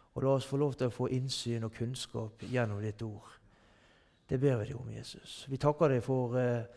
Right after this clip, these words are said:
for denne menigheten. Vi ber om at du må rikt velsigne hver enkelt, Jesus. Jeg ber deg, Jesus, for Morgan, som, eh, der han er, Jesus. Du må lede hans fot, Jesus, og, eh,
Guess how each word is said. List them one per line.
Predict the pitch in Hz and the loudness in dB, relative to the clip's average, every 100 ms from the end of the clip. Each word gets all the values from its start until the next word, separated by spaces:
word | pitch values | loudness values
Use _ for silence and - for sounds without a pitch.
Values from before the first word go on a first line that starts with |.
| - - - - - - - - - | -20 -20 -20 -20 -20 -20 -20 -20 -4
for | - | 8
denne | 151 156 | 8 10
menigheten. | 131 135 143 127 107 - 117 | 6 4 2 2 0 -2 -4
Vi | 135 | 2
ber | 160 156 | 4 4
om | 139 | 4
at | 135 | 2
du | 165 151 | 2 0
må | 131 | 2
rikt | 139 139 113 | 0 0 -2
velsigne | 117 135 127 | -2 0 0
hver | 117 135 | 0 -2
enkelt, | 143 127 107 104 | -4 -2 -4 -4
Jesus. | 104 110 87 - - - - _ _ _ _ _ _ - - | -8 -10 -14 -14 -14 -18 -20 _ _ _ _ _ _ -18 -6
Jeg | 135 | 4
ber | 147 | 6
deg, | 135 | 6
Jesus, | 120 123 | 4 0
for | - 135 | -2 0
Morgan, | 135 123 110 110 117 | 0 0 0 -2 -4
som, | 110 120 117 | -4 -4 -2
eh, | 120 117 117 117 110 - - - - - | -2 0 0 -2 -6 -14 -20 -20 -10 0
der | 139 | 2
han | 131 139 113 | 2 0 2
er, | 117 | 0
Jesus. | 110 104 110 - | -2 -6 -10 -8
Du | 131 | -6
må | 131 123 113 107 107 110 - _ _ _ _ | -4 0 0 0 -2 -8 -14 _ _ _ _
lede | 120 127 127 | 2 4 4
hans | 113 - | 0 -4
fot, | 127 117 - | -8 -8 -10
Jesus, | 110 - - - - - - - - | -12 -10 -14 -14 -14 -16 -18 -18 -8
og, | 120 107 | -4 -4
eh, | 110 107 107 | -4 -4 -6